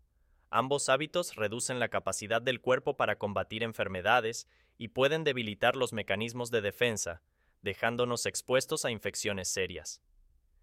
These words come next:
Limitar su consumo es un paso fundamental para mantener la salud y reducir el riesgo de enfermedades crónicas y problemas respiratorios. Conclusión. Fortalecer el sistema inmunológico es un proceso que involucra cambios en el estilo de vida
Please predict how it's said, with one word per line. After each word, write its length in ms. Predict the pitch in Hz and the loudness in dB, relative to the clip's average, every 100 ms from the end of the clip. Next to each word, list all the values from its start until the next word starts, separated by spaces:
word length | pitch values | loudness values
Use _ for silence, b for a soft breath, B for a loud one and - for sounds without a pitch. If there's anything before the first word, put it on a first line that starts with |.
| _ _ - | _ _ -6
Limitar 420 | 104 104 117 120 | -4 0 2 2
su 120 | 151 | 2
consumo 680 | 135 104 - 139 139 139 - | -2 -2 -2 -4 -2 -4 -6
es 160 | - - | -4 -4
un 140 | 131 | -2
paso 240 | 127 123 131 | 0 0 -2
fundamental 600 | 127 113 104 101 110 127 | -2 -2 -2 0 0 2
para 180 | 131 107 | 0 0
mantener 420 | 101 95 101 113 | -2 -2 -2 0
la 120 | 123 | 0
salud 440 | - 101 117 147 - | 0 -2 -2 -4 -6
y 140 | 123 117 | -6 0
reducir 480 | 110 104 - 135 | 0 0 -4 0
el 100 | 139 | 0
riesgo 440 | 110 120 131 127 135 | 0 0 0 0 0
de 80 | 110 | 0
enfermedades 680 | 95 101 98 101 110 101 | 0 -2 0 2 2 0
crónicas 580 | - 120 135 131 147 - | 0 0 0 -2 -2 -4
y 80 | 113 | -8
problemas 500 | 101 98 98 95 95 | -2 0 0 -2 -2
respiratorios. 840 | 95 - 90 85 87 - - - _ _ _ _ _ _ _ _ _ _ | -6 -6 -6 -4 -4 -8 -12 -16 _ _ _ _ _ _ _ _ _ _
Conclusión. 640 | 127 120 120 110 92 71 _ _ _ _ _ _ _ _ _ | 0 0 -2 -4 -4 -6 _ _ _ _ _ _ _ _ _
Fortalecer 560 | 123 113 120 113 160 180 | 0 4 4 4 2 2
el 100 | 175 | 0
sistema 400 | 113 - 127 127 | -4 -2 -2 -2
inmunológico 840 | 117 107 95 120 143 - 143 - | -2 0 2 2 0 -4 -4 -2
es 180 | 123 - | -4 -2
un 140 | 151 | -4
proceso 520 | 143 127 - 131 - - | 0 0 2 -2 -2 -4
que 100 | 117 | -4
involucra 580 | 98 95 110 123 123 | 0 0 0 0 0
cambios 400 | - 123 135 135 | 2 0 0 -2
en 80 | 110 | -2
el 100 | 92 | -4
estilo 340 | 82 - 107 98 | -4 -4 -2 -2
de 120 | 87 | -2
vida 440 | 110 123 131 147 | -4 -2 -2 -2